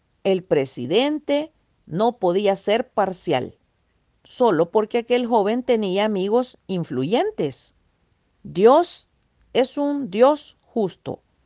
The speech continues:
así como es misericordioso.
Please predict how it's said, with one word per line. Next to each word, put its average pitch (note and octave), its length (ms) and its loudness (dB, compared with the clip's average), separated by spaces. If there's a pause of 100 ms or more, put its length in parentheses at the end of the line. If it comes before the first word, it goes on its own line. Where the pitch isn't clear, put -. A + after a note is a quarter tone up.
(260)
así A#3 500 -8 (180)
como C#3 320 -2
es D#4 460 0 (680)
misericordioso. B3 1400 2